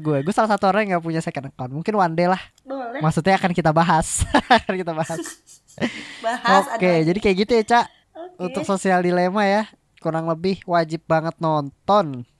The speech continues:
Speaker 1: Harus banget nonton untuk Sosial Dilema dan itu
Speaker 2: Yes.
Speaker 1: akan membuka pikiran kalian tentang teknologi sekarang tuh kayak gimana. Dan kalau bisa kalian udah bisa maintain diri kalian <laughs> sendiri terhadap yang namanya teknologi, khususnya sosial media gitu.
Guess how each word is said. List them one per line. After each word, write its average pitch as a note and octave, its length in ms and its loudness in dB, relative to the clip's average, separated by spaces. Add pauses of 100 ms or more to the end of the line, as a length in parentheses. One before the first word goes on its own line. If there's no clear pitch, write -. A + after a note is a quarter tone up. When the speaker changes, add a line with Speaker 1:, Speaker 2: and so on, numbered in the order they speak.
(180)
Speaker 1:
Harus D3 320 -4
banget C#3 380 -2
nonton D3 580 -4
untuk C#3 280 -8
Sosial C#3+ 340 -2
Dilema C3 520 -2
dan B2+ 340 -2 (1200)
itu F3 220 -2
Speaker 2:
Yes. G3 100 6
Speaker 1:
akan E3+ 160 0
membuka E3 400 0
pikiran E3 320 0
kalian D3+ 320 0
tentang D3 500 -2
teknologi C#3+ 520 0
sekarang D3 340 0
tuh E3 120 -4
kayak D3 200 -2
gimana. C3+ 720 0 (180)
Dan C3 240 -2
kalau C3+ 220 0
bisa C3 320 -2
kalian C#3+ 300 0
udah C3+ 120 0
bisa B2+ 220 -2
maintain C3 580 -2
diri C3 220 -2
kalian C3+ 360 -2
<laughs> - 40 -10
sendiri C#3 320 0
terhadap C3 400 -2
yang B2+ 160 -2
namanya B2 240 -2
teknologi, B2+ 560 -2
khususnya C3+ 320 -4
sosial B2 320 -4
media A#2+ 460 -4
gitu. - 200 -20